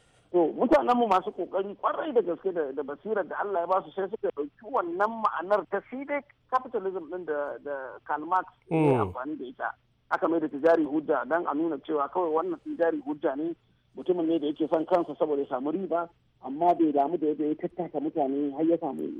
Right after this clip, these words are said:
Speaker 1: ya samu riba ba ko ya je inda ne. To, amma capitalism tana nun-, tana nufin wato wata hanya ce na ƙyale mutane su zuba jarinsu kuma su yi ribar su. Ɗan kasuwa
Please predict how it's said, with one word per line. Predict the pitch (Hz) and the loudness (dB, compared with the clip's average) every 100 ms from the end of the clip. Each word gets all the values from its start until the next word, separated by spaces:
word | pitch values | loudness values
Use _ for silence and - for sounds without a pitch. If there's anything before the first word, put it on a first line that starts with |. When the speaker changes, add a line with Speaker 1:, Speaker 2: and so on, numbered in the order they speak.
| - | 2
Speaker 1:
ya | 160 | 4
samu | 160 139 | 4 4
riba | 151 160 135 | 4 4 0
ba | 139 | 0
ko | 143 | 4
ya | 139 | 4
je | 139 - | 4 2
inda | 156 127 | 4 2
ne. | 123 - _ _ _ - - | 2 -6 _ _ _ -20 -6
To, | 180 180 | 0 2
amma | 180 196 180 | 6 4 4
capitalism | 233 240 285 247 254 220 | 2 6 6 6 6 4
tana | 233 208 | 4 4
nun-, | 233 190 190 | 2 0 0
tana | 233 226 | 2 2
nufin | 214 214 214 160 127 | 2 2 4 2 2
wato | 147 151 165 | 0 0 0
wata | 175 202 185 | 0 0 0
hanya | 233 240 208 | 0 4 4
ce | 190 190 | 4 4
na | 196 196 - | 4 0 -2
ƙyale | 185 214 226 196 | -2 0 2 2
mutane | 185 - 180 151 160 156 - _ _ _ | 0 0 0 2 2 0 -4 _ _ _
su | 147 | -4
zuba | 196 196 | 2 4
jarinsu | 165 208 214 180 170 | 6 6 6 4 -2
kuma | 175 180 | -4 -2
su | 160 | -2
yi | 147 156 | 0 0
ribar | 147 135 | 0 -2
su. | - - _ _ _ 226 | -6 -18 _ _ _ 0
Ɗan | 294 | 0
kasuwa | - 202 175 196 | 2 0 2 2